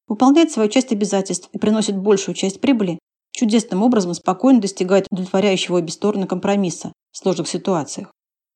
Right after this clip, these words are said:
И напротив, те клиенты, которые приносят меньше денег в вашу компанию, являются самыми требовательными и придирчивыми. Все вышесказанное не означает, что не надо прислушиваться к клиентам, что можно игнорировать их разумные требования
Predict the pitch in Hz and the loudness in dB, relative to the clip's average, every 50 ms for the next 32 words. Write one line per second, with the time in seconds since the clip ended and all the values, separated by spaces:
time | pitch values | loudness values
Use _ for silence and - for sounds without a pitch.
0 | _ _ _ _ _ _ _ _ _ _ - 226 233 233 233 - 214 190 165 - | _ _ _ _ _ _ _ _ _ _ 0 2 2 2 2 2 0 0 -2 -4
1 | - - - _ _ _ _ _ _ _ _ - - 220 220 220 226 220 226 208 | -10 -18 -18 _ _ _ _ _ _ _ _ -4 -4 -2 0 0 0 2 0 0
2 | 214 202 202 196 214 202 196 202 202 208 208 202 - - - 208 196 185 - - | 0 -2 -2 0 0 0 0 0 0 0 0 -2 -4 -4 -6 -4 -4 -4 -4 -6
3 | 175 175 180 175 170 156 - 170 165 - - - - 180 - - 254 294 262 180 | -6 -4 -4 -4 -4 -4 -4 -4 -4 -4 -6 -6 -6 -4 0 2 4 4 4 2
4 | 160 170 - _ _ _ _ _ - 226 277 311 302 302 294 262 - 269 269 254 | 0 -6 -10 _ _ _ _ _ -2 2 4 4 4 2 0 0 2 4 6 6
5 | 254 262 - - 240 196 175 185 - - 156 156 156 151 156 190 - _ - 220 | 6 4 4 2 2 2 0 -2 -6 -4 -2 -2 -2 -4 -6 -8 -10 _ -8 -6
6 | - 202 185 160 170 156 - - - 160 151 147 156 151 _ _ _ _ _ _ | -4 -2 -2 0 -2 -2 -2 -4 -8 -6 -6 -6 -6 -8 _ _ _ _ _ _
7 | _ _ _ _ _ _ _ _ _ _ _ _ _ _ _ - - 233 226 240 | _ _ _ _ _ _ _ _ _ _ _ _ _ _ _ -2 0 2 2 2
8 | - - - - 294 294 - 262 254 254 240 247 240 233 254 277 277 - 311 254 | 0 -2 0 4 4 4 6 6 6 6 6 6 6 6 4 4 4 4 2 2
9 | 196 180 - 208 208 220 214 202 190 196 220 208 - 233 - - 202 - 214 202 | 2 2 2 2 2 2 2 2 0 0 -2 -2 -2 -2 -2 -2 -4 -4 -4 -2
10 | - 165 240 226 214 175 151 - - - - _ _ _ _ - - - 240 233 | -2 0 0 0 0 -2 -2 -4 -6 -12 -12 _ _ _ _ -18 -4 2 4 4
11 | 247 214 - 214 190 202 175 160 156 202 247 254 220 220 220 - - - 202 196 | 4 4 4 2 2 2 2 2 4 4 4 2 2 0 -2 -2 -2 -2 -2 0
12 | 214 208 196 196 190 - 196 196 185 165 160 160 160 160 165 165 | 0 0 0 0 0 2 2 2 2 2 0 -2 -2 -2 -4 -6